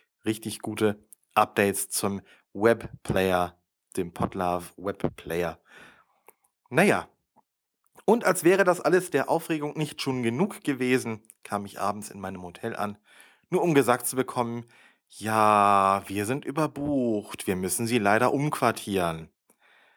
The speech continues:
Also wurde ich von meinem Hotel in ein anderes Hotel umquartiert, für eine Nacht zumindest. Äh, das war jetzt kein ganz schlechter Tausch, muss ich sagen. Also vom Preis her, was ich gestern mitgekriegt hab,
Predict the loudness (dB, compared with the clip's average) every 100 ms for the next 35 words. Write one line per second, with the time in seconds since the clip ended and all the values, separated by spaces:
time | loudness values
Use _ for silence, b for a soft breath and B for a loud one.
0 | b _ 0 0 0 -4 -4 -6 -8 -6
1 | 2 4 4 0 -2 -6 -6 -6 -6 -2
2 | -2 0 -2 -4 -4 -4 -4 -2 -2 -4
3 | -8 _ -8 -4 -4 0 2 2 -2 _
4 | _ -6 -2 0 2 0 0 -4 -16 -10
5 | -6 -2 -2 -4 -10 -18 B B B B
6 | B B B 2 4 4 6 6 4 2
7 | 0 2 4 2 4 4 6 2 4 2
8 | 2 -2 -4 -4 0 2 2 -2 -8 _
9 | B B B -4 -4 -6 2 4 4 4
10 | 2 2 -2 -4 -2 -2 -2 -6 -8 -10
11 | -10 -4 -4 -4